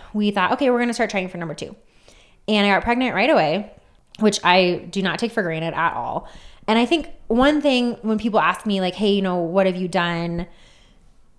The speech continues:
on this fertility kind of experience?" The, the first thing I'm always quick to say is, like, I have, my ovaries are a Swiss watch. I have never missed a period in my life.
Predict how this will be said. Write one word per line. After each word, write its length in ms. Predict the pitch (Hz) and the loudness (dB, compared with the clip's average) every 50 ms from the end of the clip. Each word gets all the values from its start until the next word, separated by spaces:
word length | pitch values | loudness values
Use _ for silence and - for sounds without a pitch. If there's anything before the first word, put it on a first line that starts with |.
| - | -4
on 320 | - 208 208 202 202 196 190 | 0 2 2 4 2 2 2
this 540 | 185 175 170 180 - - - - - - - - | 2 0 0 -2 -4 -8 -10 -12 -12 -14 -14 -8
fertility 600 | - 208 202 277 320 311 285 240 233 226 220 208 | -6 -4 0 2 2 4 4 2 2 0 -2 -2
kind 160 | 202 - 208 185 | -2 -4 -4 -4
of 140 | 185 170 - - _ _ - - | -4 -4 -8 -14 _ _ -14 -8
experience?" 640 | - 196 202 - - 175 175 180 175 175 180 185 - - | -8 -8 -8 -6 -8 -6 -4 -4 -4 -4 -4 -6 -8 -8
The, 300 | - 208 208 202 196 180 - - - - | -2 0 0 0 0 -4 -8 -14 -8 -4
the 100 | 220 214 | -4 -4
first 360 | 208 - - 214 208 196 - | -2 0 2 2 2 2 0
thing 120 | - 220 208 | -2 -2 0
I'm 80 | 202 | 0
always 180 | 185 180 175 196 | 2 0 0 -2
quick 180 | - 214 202 | -4 -8 -6
to 80 | - 185 | -6 -6
say 280 | 180 - 175 170 185 196 - | -2 0 0 2 2 0 0
is, 140 | - 180 180 | -2 -4 -4
like, 240 | - 175 170 - - - _ _ _ _ _ _ - - | -4 -6 -6 -8 -20 -20 _ _ _ _ _ _ 0 2
I 120 | 190 208 | 4 4
have, 340 | 226 233 262 262 240 220 - - - _ _ - _ - - _ - - - _ _ _ - 214 | 4 4 2 2 0 -2 -8 -14 -20 _ _ -20 _ -20 -20 _ -20 -20 -20 _ _ _ -4 -2
my 340 | 220 214 226 262 294 311 | 0 2 2 4 4 4
ovaries 480 | - 208 220 214 214 240 247 247 247 226 | 4 4 4 4 4 2 2 0 2 2
are 100 | 202 202 | 2 2
a 60 | 196 | 2
Swiss 340 | 190 - - 170 156 - - - | 0 0 -4 -6 -6 -6 -8 -10
watch. 460 | - 135 - - - - - - - _ - - - - - - - - _ _ - | -12 -12 -12 -10 -10 -10 -10 -10 -10 _ -20 -20 -20 -20 -20 -20 -20 -20 _ _ 0
I 420 | - 196 202 202 220 240 262 262 254 - | 2 4 4 4 4 4 2 0 0 0
have 180 | 202 226 202 | 0 0 2
never 200 | 202 190 185 214 | 2 2 2 2
missed 200 | 226 254 269 - | 0 0 -2 -2
a 40 | 277 | -6
period 380 | 220 - 240 214 214 208 214 - | -6 -2 -2 0 2 0 0 -2
in 140 | - 165 175 180 | -4 -6 -4 -2
my 120 | 185 202 | -2 0
life. 340 | 208 196 160 156 170 226 - | 2 2 2 0 -2 -2 -4